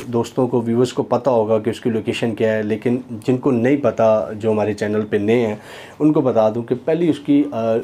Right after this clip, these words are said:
जो तो उसकी लोकेशन है, ये लोकेटेड है शरकपुर रोड पर,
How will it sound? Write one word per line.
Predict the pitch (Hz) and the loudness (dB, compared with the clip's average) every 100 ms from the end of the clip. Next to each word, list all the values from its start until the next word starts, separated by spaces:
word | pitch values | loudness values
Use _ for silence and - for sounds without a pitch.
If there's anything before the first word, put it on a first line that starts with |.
| - | -4
जो | 117 135 147 | -2 0 0
तो | 147 151 | 0 -2
उसकी | 143 - | -2 0
लोकेशन | 117 110 123 120 131 | 0 0 -2 0 2
है, | 123 120 - - | 2 0 -6 -10
ये | 123 135 143 | -2 2 4
लोकेटेड | 131 113 117 110 123 | 4 0 -2 -2 0
है | 120 110 | 2 0
शरकपुर | - 113 107 - | 0 0 0 -2
रोड | 101 95 | -4 -4
पर, | 90 - | -6 -16